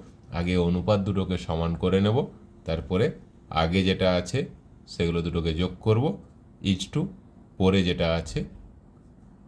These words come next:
এখানে যেমন two is to three-কে যোগ করলে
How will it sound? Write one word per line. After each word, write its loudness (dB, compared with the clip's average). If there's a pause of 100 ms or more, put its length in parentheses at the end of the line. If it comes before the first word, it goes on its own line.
(160)
এখানে 2
যেমন 2 (520)
two 4
is 0
to -2
three-কে 0
যোগ 2 (100)
করলে 2